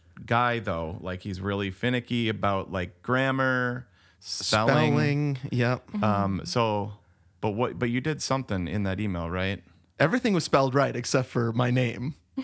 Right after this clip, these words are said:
Speaker 1: Right. <laughs>
Speaker 3: Steve,
Speaker 2: I,
Speaker 3: um,
Speaker 2: I, I swear to you, I double checked, triple checked, and then sent it signed Stevem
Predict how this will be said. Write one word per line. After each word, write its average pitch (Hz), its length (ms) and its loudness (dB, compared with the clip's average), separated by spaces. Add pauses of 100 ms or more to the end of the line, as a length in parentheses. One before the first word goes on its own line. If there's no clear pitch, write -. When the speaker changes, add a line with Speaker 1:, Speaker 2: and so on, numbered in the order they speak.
(180)
Speaker 1:
Right. 110 200 0
<laughs> - 60 -6 (3500)
Speaker 3:
Steve, 240 380 2
Speaker 2:
I, 208 60 10
Speaker 3:
um, 185 200 2
Speaker 2:
I, 165 140 2 (480)
I 175 60 6
swear 196 500 2
to 175 60 2
you, 151 140 4
I 147 100 4
double 175 440 2
checked, 160 320 0
triple 160 300 2
checked, 143 400 0 (400)
and 165 140 6
then 147 140 4
sent 165 320 2
it - 280 0
signed 165 460 4
Stevem 135 800 2